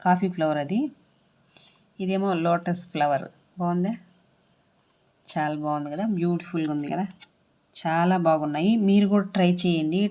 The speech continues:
ట్రై చేసి మీ అందరికి కూడా ఎలా వచ్చింది, మీకేమనిపించింది, మీకు నచ్చిందా ఏంటి, ఏ-, ఏమనేది కూడా నాతో షేర్ చేసుకోండి. నాతో షేర్ చేసుకోవడం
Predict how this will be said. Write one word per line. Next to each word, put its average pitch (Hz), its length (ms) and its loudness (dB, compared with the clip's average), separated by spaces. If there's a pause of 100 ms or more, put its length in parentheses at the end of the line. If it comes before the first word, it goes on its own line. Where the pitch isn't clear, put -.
ట్రై 175 180 4 (140)
చేసి 180 300 0 (500)
మీ 185 100 2 (120)
అందరికి 190 340 0
కూడా 180 120 4 (100)
ఎలా 180 200 6
వచ్చింది, 165 400 0 (120)
మీకేమనిపించింది, 170 960 2 (100)
మీకు 165 240 -2
నచ్చిందా 160 460 -2 (220)
ఏంటి, 156 260 -2 (200)
ఏ-, 160 200 0 (140)
ఏమనేది 165 380 4
కూడా 226 100 4 (100)
నాతో 165 220 4 (100)
షేర్ 156 260 -2
చేసుకోండి. 151 400 -6 (100)
నాతో 175 220 0
షేర్ 156 220 -2
చేసుకోవడం 151 360 -6